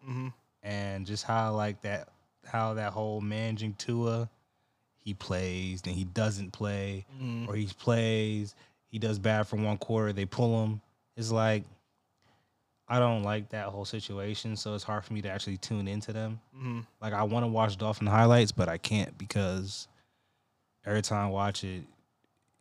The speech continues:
Speaker 2: it's either Tua's playing bad and they pull him, or he's not even playing. So it's, it kinda, like, I, I just, it's hard for me to tune into the Dolphins.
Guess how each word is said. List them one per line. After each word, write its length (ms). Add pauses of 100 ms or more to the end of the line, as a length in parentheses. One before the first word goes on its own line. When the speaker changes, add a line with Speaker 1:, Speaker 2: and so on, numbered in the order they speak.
(520)
Speaker 2:
it's 120
either 180
Tua's 380
playing 360
bad 320
and 220
they 120
pull 400
him, 140 (140)
or 260
he's 260
not 200
even 300
playing. 480 (720)
So 260
it's, 260
it 160
kinda, 280
like, 200 (600)
I, 80 (180)
I 20
just, 280
it's 120
hard 180
for 80
me 100
to 60
tune 240
into 240
the 60
Dolphins. 600